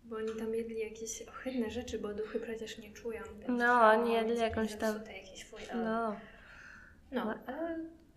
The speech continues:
Speaker 1: dobry przykład.
Speaker 2: Bardzo dobry przykład. Czyli tak naprawdę wszyscy żyjemy w, w jednym wielkim, globalno-kulturowym świecie.
Speaker 1: No, tylko każdy jakoś na in-,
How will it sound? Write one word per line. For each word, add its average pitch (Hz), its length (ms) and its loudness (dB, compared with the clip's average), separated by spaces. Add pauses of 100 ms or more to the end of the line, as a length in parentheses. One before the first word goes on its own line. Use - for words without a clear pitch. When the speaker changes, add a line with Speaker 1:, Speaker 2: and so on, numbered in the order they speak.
Speaker 1:
dobry 185 220 -12
przykład. - 400 -10 (320)
Speaker 2:
Bardzo 240 320 6
dobry 208 220 0
przykład. 214 440 -8 (680)
Czyli 254 180 4
tak 254 180 4
naprawdę 240 560 4
wszyscy 269 420 -2
żyjemy 240 440 2
w, 220 360 -6
w - 20 -6
jednym 233 420 2
wielkim, 220 440 2
globalno-kulturowym 208 1300 0
świecie. 220 460 -10 (600)
Speaker 1:
No, 190 480 0 (320)
tylko - 220 -8
każdy 233 320 -4
jakoś 220 440 -4
na 226 120 -2
in-, 220 320 -6